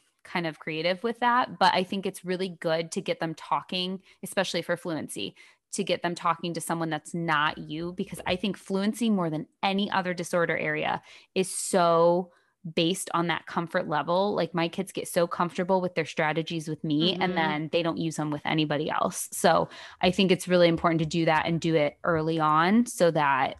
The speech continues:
Speaker 1: they're used to getting out of their comfort zone with you.
Speaker 2: Well, and I like that you include that as a goal,
Speaker 1: Mm-hmm.
Speaker 2: uh, because,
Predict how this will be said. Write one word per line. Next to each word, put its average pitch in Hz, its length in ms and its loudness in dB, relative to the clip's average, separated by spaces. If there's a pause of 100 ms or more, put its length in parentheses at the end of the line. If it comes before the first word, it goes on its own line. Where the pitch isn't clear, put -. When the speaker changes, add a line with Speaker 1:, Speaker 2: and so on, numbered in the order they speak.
Speaker 1:
they're 180 180 0
used 170 760 -2
to 170 180 0
getting 156 280 0
out 147 140 0
of 147 60 -2
their - 120 -8
comfort - 420 -6
zone - 240 -6
with - 180 -8
you. 175 260 -6 (460)
Speaker 2:
Well, 262 220 -2
and 302 260 2
I 370 120 2
like 226 320 0
that 233 100 -4
you 202 500 0
include 202 460 -2
that 196 220 0
as 190 180 -4
a 190 160 -2
goal, 175 640 -4
Speaker 1:
Mm-hmm. 196 200 -2
Speaker 2:
uh, 202 280 4
because, 202 800 0